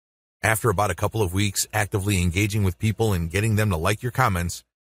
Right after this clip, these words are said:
you should then start to drop links to your Facebook page posts.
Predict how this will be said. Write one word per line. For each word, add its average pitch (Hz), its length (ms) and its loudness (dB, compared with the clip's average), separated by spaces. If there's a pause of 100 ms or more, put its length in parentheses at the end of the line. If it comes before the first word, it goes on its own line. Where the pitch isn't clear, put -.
you 104 80 2
should 107 160 2
then 165 160 2
start 156 320 0
to 101 80 -4
drop 131 320 -2
links 131 240 -2
to - 80 -4
your 98 100 2
Facebook 117 460 -2
page 117 240 0
posts. - 440 -8